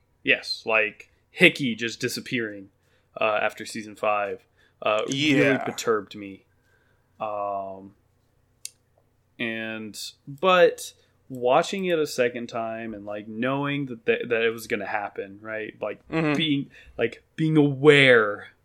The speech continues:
Speaker 1: of my, uh, my sadness whenever my favorite characters would leave, like Troy and Hickey. Um, season five and season six were actually really good. Like, there was a lot of times when, like, I just,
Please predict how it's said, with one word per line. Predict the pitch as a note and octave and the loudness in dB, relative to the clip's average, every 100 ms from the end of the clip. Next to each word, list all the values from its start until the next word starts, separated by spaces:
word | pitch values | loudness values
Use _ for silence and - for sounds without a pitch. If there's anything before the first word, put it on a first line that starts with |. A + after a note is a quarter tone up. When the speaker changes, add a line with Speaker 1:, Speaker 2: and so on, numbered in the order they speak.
| _ _ _ | _ _ _
Speaker 1:
of | B2 A2 A2 | -6 -6 -6
my, | A2 G#2 G#2 | -6 -6 -6
uh, | G#2 G2+ G#2 | -6 -6 -8
my | G#2+ | -8
sadness | G#2 - A#2+ A2+ G#2+ G#2+ G2+ - | -10 0 2 2 -2 -8 -10 -12
whenever | A2 G#2 G2+ G2+ | -8 -8 -8 -12
my | G2+ G2+ | -10 -8
favorite | A2 G2+ G2+ | -6 -8 -6
characters | A2 G2+ G#2 F#2+ | -8 -8 -12 -16
would | G2+ F#2+ | -18 -10
leave, | A2 G#2 F#2+ _ _ | -8 -8 -12 _ _
like | - - | -20 -16
Troy | - - G2+ G2 G2+ | -4 -2 -2 -2 -8
and | G2 F#2+ - _ _ _ - | -14 -16 -20 _ _ _ -6
Hickey. | A2+ G#2+ G#2 - _ - - _ - | -6 -6 -14 -18 _ -20 -20 _ 0
Um, | A#2 A2+ A2 G#2+ G#2 G#2 - _ _ _ _ _ _ _ _ _ _ - | 4 4 4 0 -2 -10 -20 _ _ _ _ _ _ _ _ _ _ -12
season | - - G3 D#4 | -8 -6 -4 -4
five | D4 - A2+ A#2 E3 G3 | -4 -6 -6 -4 -4 -6
and | C3 | -8
season | - B2+ F#3+ | -8 -8 -8
six | - - - - | -10 -12 -14 -8
were | F#2 - | -8 -6
actually | A#2 - F#3 E3 - | -10 -8 -8 -10 -10
really | G#2+ G#2 A2+ | -12 -10 -8
good. | C#3+ G#3+ A3+ - _ _ _ _ _ _ _ - | -4 0 0 -2 _ _ _ _ _ _ _ -6
Like, | A#2+ | -2
there | C3+ D3+ | 4 4
was | F3+ | 4
a | G3+ | 0
lot | D3 A#2+ D#3 | 2 2 2
of | F3 | 0
times | F3+ G3+ A3 | 0 -2 -2
when, | D#3 D3 | -2 0
like, | C3 B2 | 0 0
I | A2 C#3+ | 2 0
just, | F3 D#3 | -2 -10